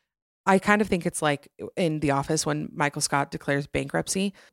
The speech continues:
That's what I think suing somebody is. Like, I think you just have to say, like, "I'm suing you," and then they do whatever you want. I know that that's not the case, but does seem very illegal and very,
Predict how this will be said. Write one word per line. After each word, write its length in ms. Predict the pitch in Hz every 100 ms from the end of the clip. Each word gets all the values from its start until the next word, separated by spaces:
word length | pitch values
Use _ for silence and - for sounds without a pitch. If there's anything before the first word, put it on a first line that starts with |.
| -
That's 260 | 233 -
what 80 | 240
I 80 | 180
think 220 | 165 143
suing 260 | - 131 147
somebody 300 | 156 - -
is. 160 | -
Like, 100 | 175
I 80 | 196
think 160 | 226 214
you 80 |
just 140 | 170 160
have 100 | 147
to 80 | -
say, 240 | - 143
like, 180 | 143 151
"I'm 340 | 147 143 147 156
suing 460 | - - 143 156
you," 260 | 185 220 262 - - _ -
and 140 | 160
then 160 | 147 143
they 160 | 139
do 180 | 135 143
whatever 260 | 139 139 135
you 120 | 139
want. 260 | 139 135 - - - _ _
I 80 | 185
know 140 | 175 170
that 100 | 156
that's 220 | 147 -
not 120 | 143
the 60 | 143
case, 280 | - 131
but 340 | - 185 160 - _ -
does 220 | 196 185
seem 320 | 190 156 143 _
very 280 | 240 233 196
illegal 420 | 151 147 135 139 -
and 160 | 170
very, 640 | 170 160 208 214 185 165